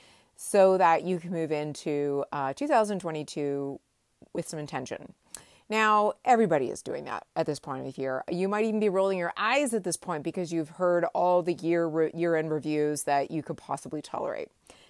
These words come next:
So I'm hoping to make mine a little bit more useful and a little different and a little bit of a twist. And I will also say that it is ideal for any of you who have A D H D or you're just a little A D D-ish,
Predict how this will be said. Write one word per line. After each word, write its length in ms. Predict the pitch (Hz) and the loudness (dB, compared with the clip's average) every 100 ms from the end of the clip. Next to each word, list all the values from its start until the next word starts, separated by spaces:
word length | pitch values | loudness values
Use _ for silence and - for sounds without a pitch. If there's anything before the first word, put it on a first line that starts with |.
| _ | _
So 120 | 285 | -6
I'm 80 | 330 | -2
hoping 240 | 381 415 | 0 2
to 80 | 403 | 2
make 180 | 349 339 | 2 2
mine 220 | 285 262 | 0 2
a 60 | |
little 160 | 254 240 | 4 4
bit 160 | 240 214 | 4 0
more 380 | 202 214 226 - | 0 0 -2 -4
useful 500 | 185 175 - 175 240 | -2 -2 2 2 4
and 80 | 208 | 2
a 20 | |
little 240 | 185 202 233 | 2 4 2
different 640 | 196 196 - 175 214 208 | 2 2 2 2 0 -2
and 240 | 185 190 | -2 0
a 20 | |
little 140 | 185 208 | 2 2
bit 120 | 226 | 4
of 60 | 233 | 2
a 60 | |
twist. 580 | 240 - 165 180 240 - - | -2 2 4 4 2 -4 -2
And 400 | 190 202 202 208 - - - _ _ - | -2 0 -2 -4 -8 -20 -20 _ _ 2
I 140 | 233 | 4
will 160 | 269 262 | 6 6
also 260 | 269 - | 4 2
say 360 | 247 247 220 214 | 2 2 4 4
that 340 | 202 190 185 - | 4 4 2 0
it 260 | 180 180 - | 0 0 0
is 300 | 165 151 165 | 0 2 0
ideal 520 | 165 175 170 220 214 | 0 0 0 4 4
for 200 | 208 180 | 4 0
any 260 | - 190 226 | 0 0 0
of 100 | 226 | -2
you 200 | 185 190 | -2 -4
who 160 | 190 175 | -2 -4
have 400 | - 151 139 135 | -2 -2 0 0
A 140 | 143 | -2
D 160 | - 135 | -2 -2
H 260 | 143 - | -4 -6
D 300 | - 330 349 320 | -2 0 0 -2
or 120 | 180 | -2
you're 180 | 170 165 | -2 -4
just 340 | 175 349 392 - | -4 -6 -6 -4
a 80 | |
little 280 | 320 302 302 - | -2 -2 -2 -4
A 160 | 285 | -4
D 120 | 277 | -4
D-ish, 640 | 269 269 - 220 226 - | -4 -4 -4 -2 -2 -4